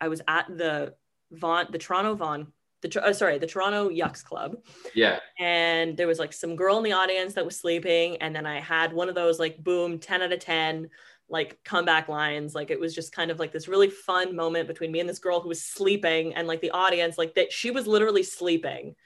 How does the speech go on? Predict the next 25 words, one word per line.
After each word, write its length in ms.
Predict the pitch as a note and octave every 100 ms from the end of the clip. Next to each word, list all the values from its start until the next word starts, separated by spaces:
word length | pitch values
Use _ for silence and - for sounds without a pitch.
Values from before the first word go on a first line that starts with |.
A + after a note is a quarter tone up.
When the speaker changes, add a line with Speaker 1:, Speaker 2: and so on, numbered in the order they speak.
| - - _ _
Speaker 1:
And 100 | F#3+
the 60 | G3
audience, 600 | A#3 A3+ - - - -
Speaker 2:
<laughs> 40 | -
Speaker 1:
it 520 | - - - - -
was 80 | C#4
just 240 | - A3+ A#3
me 80 | B3+
and 80 |
the 80 | B3
audience 360 | A3+ A3+ G#3 A3
talking 280 | G3 G3+ G#3
shit 160 | F4+
about 160 | F#4 F#3
this 120 | F#3+ F#3
girl 340 | G3 G3 F#3+
who 100 | G3
was 120 | F3+
lit-, 180 | F#3 F#3
like, 180 | G3 E3
drunk 420 | F3+ F#3 G3 A3
asleep 480 | G#3 G#3 F#3 E3+ E3
at 160 | E3 D#3+
this 180 | E3 D#3+
show. 500 | E3+ D#3+ D#3 D3+